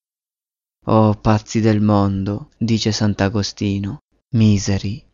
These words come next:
dove andate per contentare il vostro cuore? Venite a Gesù,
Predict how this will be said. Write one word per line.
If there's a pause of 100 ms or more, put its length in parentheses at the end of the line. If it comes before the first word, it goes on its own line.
dove
andate
per
contentare
il
vostro
cuore? (320)
Venite
a
Gesù,